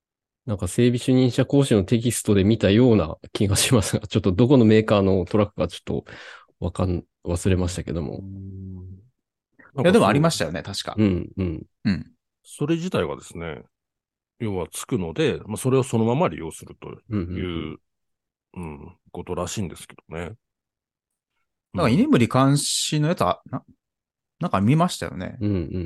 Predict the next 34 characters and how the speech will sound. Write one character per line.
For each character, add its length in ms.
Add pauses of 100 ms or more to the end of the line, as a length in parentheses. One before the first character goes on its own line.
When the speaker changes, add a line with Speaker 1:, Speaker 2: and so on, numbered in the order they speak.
Speaker 1:
ん。 40
Speaker 3:
な 80
ん 20
か、 340 (220)
こ 360
う、 40 (760)
こ 100
う、 20
目、 200
目 180
を、 140 (100)
こ 260 (120)
う、 40 (380)
閉 140
じ 160
る 300
時 200
間 240
が 120
長 320
い 140
と、 260
Speaker 1:
<laughs> 20
Speaker 3:
な 100
ん 100
か、 200 (320)
警 180
告 240
す 180
る 120
と 120
か、 320
Speaker 1:
う 60
ん。 280